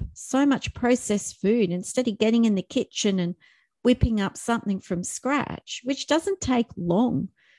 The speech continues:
When you think about how long it takes you to work out what you're gonna get from the supermarket, you drive to the supermarket, you're pushing the trolley, carrying the basket up and down every single aisle. You know, like, how much time are you wasting?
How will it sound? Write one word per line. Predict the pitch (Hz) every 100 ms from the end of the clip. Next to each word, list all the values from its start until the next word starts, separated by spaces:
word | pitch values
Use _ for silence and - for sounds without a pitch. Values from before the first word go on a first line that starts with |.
| _ _
When | 240 247
you | 294
think | 339 240 233
about | 233 202 -
how | 180 208 214
long | 214
it | 202 -
takes | - 185 185
you | 202
to | 185
work | 185 190 214 208
out | -
what | - 202 -
you're | 190 190
gonna | 175
get | 190 -
from | - 185
the |
supermarket, | 180 - 190 - 185 180 185 -
you | 180
drive | 202 202 208
to | -
the | 180
supermarket, | - 190 185 - 185 180 175 - -
you're | -
pushing | 233 233 185
the | 165
trolley, | 165 - 185 190
carrying | - 214 208 185
the | 170
basket | 175 175 180 - 196 - _ - _ _
up | 233 -
and | 185
down | 185 190 185 180
every | 185 175
single | 175 202 196 170 -
aisle. | 185 208 226 - - 262 - _ _ _ _ _ _ _ _ _ _ _ _ _ -
You | 269
know, | 240 226
like, | 247 233 -
how | 233 277
much | 359 - -
time | - 202 262
are | 339
you | 277
wasting? | 196 170 - - - - 196